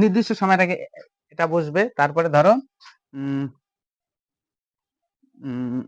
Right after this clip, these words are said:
লিখলাম আমি বেড টাইম, শুতে যাওয়ার সময়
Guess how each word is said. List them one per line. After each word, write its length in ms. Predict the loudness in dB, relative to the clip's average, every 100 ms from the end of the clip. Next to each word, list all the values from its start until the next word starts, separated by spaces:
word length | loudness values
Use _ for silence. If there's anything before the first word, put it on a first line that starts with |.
| _
লিখলাম 360 | -6 -2 0 0
আমি 200 | 0 -2 -4 _ _ _ _ _ _ -10
বেড 280 | -2 -2 0
টাইম, 180 | -2 -2 -2 _ _ _ _ _ _ _ _ _ _ _ _ -20 _
শুতে 240 | -8 -4
যাওয়ার 240 | 2 2 2
সময় 240 | -2 -4